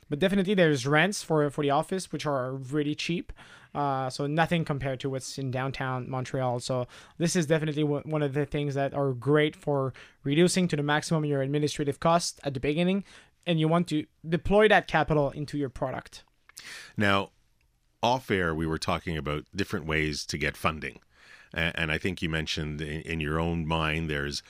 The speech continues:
Speaker 2: four funding ways. Can you describe them?
Speaker 1: Yeah, uh, so it's, it's, it's pretty straightforward. I mean, there's four different ways of getting money into your business.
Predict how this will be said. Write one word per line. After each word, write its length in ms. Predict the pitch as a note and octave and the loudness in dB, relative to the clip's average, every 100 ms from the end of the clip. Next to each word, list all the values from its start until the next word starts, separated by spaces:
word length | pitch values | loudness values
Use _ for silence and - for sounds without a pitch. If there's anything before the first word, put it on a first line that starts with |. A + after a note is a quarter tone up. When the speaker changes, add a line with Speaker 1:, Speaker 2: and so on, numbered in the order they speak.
| _ | _
Speaker 2:
four 380 | - - F#2+ F#2+ | -8 -4 -2 -2
funding 480 | - E2 D#2 C#2+ | -2 -4 -2 -4
ways. 480 | C#2+ C2+ B1+ - - - - - - - - - - - - | -2 -4 -4 -8 -10 -12 -20 -20 -20 -20 -20 -20 -20 -20 -8
Can 160 | - | -2
you 140 | A2 G2+ | 0 0
describe 520 | E2 - F2 D2 C2+ | 0 -2 0 0 -2
them? 180 | - - _ - - - - - | -10 -16 _ -20 -20 -20 -14 4
Speaker 1:
Yeah, 260 | F3 D3 - _ | 6 6 2 _
uh, 420 | D#3+ C#3+ C#3 C#3 | 0 2 2 0
so 200 | - F3 | 2 4
it's, 220 | E3 D#3 | 4 0
it's, 360 | - F3+ - - | -4 -4 -4 -6
it's 340 | E3 D#3+ - - | -6 -8 -10 -4
pretty 160 | - D#4 | 0 2
straightforward. 520 | - F#3 - F#3 F3+ | 2 0 6 8 8
I 60 | E3 | 6
mean, 160 | E3 | 2
there's 220 | E3 D#3+ - | 2 0 -2
four 440 | - - G#3 G#3+ | -10 4 8 8
different 300 | F#3 F3 C3+ | 6 0 0
ways 280 | D#3 E3 D3+ | 2 2 0
of 100 | C3+ | -2
getting 240 | D3+ D3+ | -2 0
money 260 | C#3+ C#3+ D3+ | 0 0 0
into 220 | D#3 C#3+ | -4 -2
your 100 | C#3 | -2
business. 480 | A#2+ C3+ D3+ - | -2 -4 -6 -8